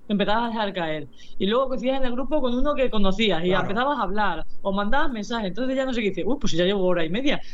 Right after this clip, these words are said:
Speaker 1: bueno, pues vi-, ahora hay una subida, pues, venga, pues voy a hacer la subida", y hacías la subida, y de, "Bueno, yo creo que ya me he cansado, ya me voy a salir",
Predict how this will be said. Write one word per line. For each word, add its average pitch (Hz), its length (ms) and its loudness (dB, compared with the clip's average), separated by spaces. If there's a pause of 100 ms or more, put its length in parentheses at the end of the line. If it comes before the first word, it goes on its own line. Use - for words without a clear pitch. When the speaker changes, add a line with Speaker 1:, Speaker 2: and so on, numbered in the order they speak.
(140)
Speaker 1:
bueno, 285 240 2
pues 208 140 -2
vi-, 247 160 -2
ahora 320 240 2
hay 330 100 2
una 311 140 0
subida, 208 420 2
pues, 196 140 2 (120)
venga, 320 240 4
pues 196 100 -2
voy 196 100 0
a - 20 -4
hacer 247 160 -2
la 240 80 0
subida", 180 380 -2
y 208 40 2
hacías 202 220 4
la 240 80 0
subida, 180 460 -4 (260)
y 190 400 0
de, 175 320 0
"Bueno, 226 160 -2
yo 202 100 -4
creo 285 120 -2
que 285 100 0
ya 240 80 2
me 240 80 2
he 226 40 0
cansado, 196 300 0
ya 196 120 -2
me 226 60 -4
voy 226 60 -2
a 208 40 -4
salir", 175 340 -4